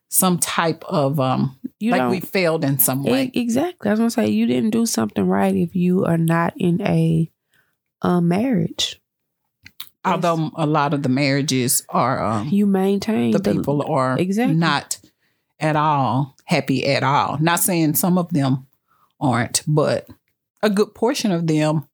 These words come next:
Speaker 1: are in marriages, but they're struggling.
Speaker 2: Yeah. And you maintain, uh, just to say you're married, which is unfortunate.
Speaker 1: Yeah.
Speaker 2: To live and not be happy because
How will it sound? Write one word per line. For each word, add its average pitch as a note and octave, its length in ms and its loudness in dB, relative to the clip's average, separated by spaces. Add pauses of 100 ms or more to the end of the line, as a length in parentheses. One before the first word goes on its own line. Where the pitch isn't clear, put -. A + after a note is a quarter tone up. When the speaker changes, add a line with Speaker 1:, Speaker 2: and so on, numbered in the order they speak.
Speaker 1:
are F3+ 140 2
in G3 220 2
marriages, D3+ 460 0
but E3+ 160 0
they're C#3 100 2
struggling. D#3 800 0 (100)
Speaker 2:
Yeah. G#3+ 280 2 (360)
And G3 160 0
you G#3+ 100 2
maintain, G3 960 0 (520)
uh, - 60 -2 (100)
just F#3 300 0
to F#3 120 0
say D#3+ 520 0 (640)
you're F3+ 160 2
married, F3+ 640 2 (340)
which F#3 260 0
is F3+ 180 0
unfortunate. G#3 640 0 (680)
Speaker 1:
Yeah. B2 340 0 (220)
Speaker 2:
To F#3+ 160 0
live F#3 340 0
and F#3 120 0 (400)
not F3+ 300 0
be F#3 120 2
happy F#3 340 0
because E3 680 0